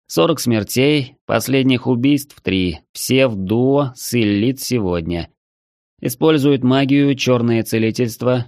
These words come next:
жезл, посох, кинжал, глифу. Метательные иглы. Это вообще что? Судя по дропу, носит тряпичную броню. «Кот, долго?» — прервал меня хриплый бас енота.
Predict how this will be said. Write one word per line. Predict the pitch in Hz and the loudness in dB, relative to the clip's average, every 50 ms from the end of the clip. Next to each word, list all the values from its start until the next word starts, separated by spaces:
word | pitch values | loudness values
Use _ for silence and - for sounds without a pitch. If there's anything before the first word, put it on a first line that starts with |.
| - | -8
жезл, | - 90 87 104 101 101 104 98 123 131 135 | -10 -4 -2 0 0 0 0 0 0 -2 -2
посох, | 131 - 101 107 107 - 127 123 110 - | -2 -2 -2 -2 -2 -2 -4 -6 -6 -4
кинжал, | - 107 101 98 87 95 95 95 98 | -4 -2 -2 -2 0 0 0 0 0
глифу. | 92 95 104 101 - - 82 73 67 - - _ _ _ _ _ _ _ _ | -2 -4 -4 -4 -6 -6 -8 -8 -8 -12 -16 _ _ _ _ _ _ _ _
Метательные | 101 101 110 110 - 147 147 135 156 160 156 151 147 147 147 | 0 0 0 2 2 0 0 0 0 2 2 4 4 2 0
иглы. | 147 - 123 110 101 87 95 92 92 90 87 - _ _ _ _ _ _ | 0 0 0 0 0 0 -2 -2 -2 -4 -6 -8 _ _ _ _ _ _
Это | - 147 139 120 - 101 | -2 -2 -2 0 -2 -2
вообще | 92 98 98 90 - - 95 | 0 -2 -2 -2 -4 -4 -4
что? | 87 - - 90 85 78 - - _ _ _ _ _ _ _ _ _ _ _ _ _ | -6 -6 -6 -6 -6 -6 -10 -14 _ _ _ _ _ _ _ _ _ _ _ _ _
Судя | - - - 123 135 120 139 131 | -16 -6 -2 -2 0 0 0 0
по | - 127 123 117 | 0 0 0 2
дропу, | 110 120 147 165 156 - 160 160 | 2 2 2 2 2 0 0 2
носит | 151 135 127 127 131 139 135 127 - 147 135 127 | 2 2 2 2 2 0 -2 0 -2 -2 -2 -2
тряпичную | - 117 127 120 - 110 101 - - 107 110 104 | -4 -4 -4 -2 -2 -4 -4 -2 0 0 0 0
броню. | 95 107 104 101 92 85 78 73 - _ _ _ _ _ _ _ _ _ _ _ _ _ _ _ _ _ _ _ _ | 0 0 -2 -2 -2 -4 -6 -10 -14 _ _ _ _ _ _ _ _ _ _ _ _ _ _ _ _ _ _ _ _
«Кот, | - - 104 120 131 135 131 123 113 98 87 90 | -2 0 2 4 4 4 4 4 2 0 -2 -2
долго?» — | 92 110 131 156 165 170 165 147 131 123 107 92 80 - - _ _ _ _ _ _ | 0 2 2 4 4 4 4 4 2 2 2 0 -2 -6 -12 _ _ _ _ _ _
прервал | - 107 113 110 110 110 113 113 110 | -2 0 2 2 2 2 2 2 2
меня | 110 113 117 127 135 135 123 | 2 2 2 2 2 0 0
хриплый | - 117 113 107 - 107 110 | 0 -2 -2 0 0 0 0
бас | 101 95 98 98 98 - | 0 0 -2 -2 -2 -4
енота. | 101 101 98 95 87 82 - 78 73 | -4 -4 -4 -4 -6 -6 -10 -12 -12